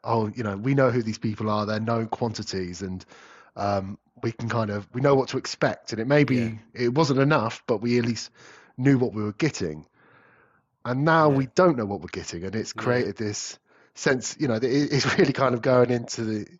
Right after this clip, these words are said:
Speaker 1: the abyss. You know, what, what, what's gonna happen next? Um, and I think
Speaker 2: Do you think, do you think it's, it's, it's got to the point where it's a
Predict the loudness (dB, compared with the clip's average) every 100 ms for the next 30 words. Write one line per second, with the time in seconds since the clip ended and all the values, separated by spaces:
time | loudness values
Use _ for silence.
0 | _ -2 -2 2 0 0 -4 -2 0 0
1 | -4 0 0 4 0 0 -4 -4 0 0
2 | 0 -2 0 0 -2 -8 -16 -16 _ -20
3 | -20 _ _ -2 0 0 -2 -8 -6 -2
4 | 2 0 0 -6 -8 -10 -10 -12 -20 -20
5 | _ _ -16 -16 -10 -10 -10 -14 -14 -20
6 | -16 -18 -16 -18 -18 -20 -20 _ _ _
7 | _ _ _ _ -14 -6 -6 -2 -6 -4
8 | -6 -6 -8 -10 -12 -14